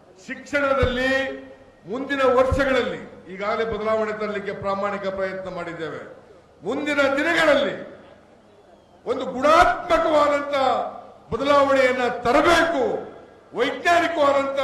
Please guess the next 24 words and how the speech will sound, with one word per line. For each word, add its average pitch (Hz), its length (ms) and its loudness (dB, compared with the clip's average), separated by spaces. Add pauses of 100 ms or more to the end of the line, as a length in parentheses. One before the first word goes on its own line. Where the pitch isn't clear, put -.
(200)
ವೈಚಾರಿಕವಾದಂತ 277 1000 2 (560)
ಗುಣಮಟ್ಟದ 320 680 4
ಶಿಕ್ಷಣವನ್ನ 254 600 -2 (460)
ನಮ್ಮ 233 200 -2
ಯುವಕರಿಗೆ, 277 880 2
ಯುವತಿಯರಿಗೆ 294 880 2 (200)
ಕೊಡಬೇಕು 349 680 6
ಅಂತಕ್ಕಂಥದ್ದು 269 1080 0
ನಮ್ಮ 208 220 -4
ಸ್ಪಷ್ಟ - 600 -2 (640)
ನಿಲುವು 330 680 4
ಮತ್ತು 254 220 0
ನಿರ್ಧಾರ 262 500 4
ಅಂತಕ್ಕಂಥ 254 640 2
ಮಾತುಗಳನ್ನ 226 460 -2
ತಮಗೆ 208 380 -4
ತಿಳಿಸ್ಲಿಕ್ಕೆ 190 520 -8
ಬಯಸ್ತಾ 170 380 -10
ಇದ್ದೇನೆ. 135 360 -18 (800)
ಆ 175 60 -4
ದಿಕ್ಕಿನಲ್ಲಿ 233 480 -4
ಮುಂದಿನ 220 280 -6
ದಿನಗಳಲ್ಲಿ 208 580 -4
ನಾವು 190 480 -6